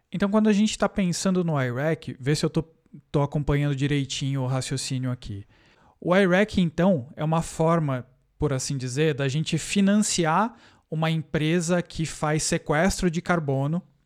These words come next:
e isso seria como se compensasse os efeitos da energia que a gente consome.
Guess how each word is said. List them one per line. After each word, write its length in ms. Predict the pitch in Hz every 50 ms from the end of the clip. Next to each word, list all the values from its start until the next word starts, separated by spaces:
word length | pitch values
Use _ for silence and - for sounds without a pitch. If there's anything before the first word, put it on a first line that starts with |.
| _ _ _ _ _ _ _ _
e 340 | - 156 147 151 151 147 143 -
isso 760 | 165 156 170 185 180 - - - 196 190 185 185 185 190 190 - - - - - - - - _ _
seria 420 | - - - 175 160 156 160 170
como 240 | 170 - 170 170 165
se 100 | - -
compensasse 1040 | - - 190 202 208 - 196 185 185 175 - - 170 165 180 190 - - - 202 190
os 160 | 185 170 156
efeitos 560 | 165 156 - - 170 170 175 180 - 196 175
da 100 | 165 175
energia 600 | 175 180 180 165 151 135 139 156 180 196 214 214
que 120 | 214 - 190
a 60 | 175
gente 240 | 156 170 175 - -
consome. 720 | - 180 180 180 - - 135 127 117 117 117 117 117 -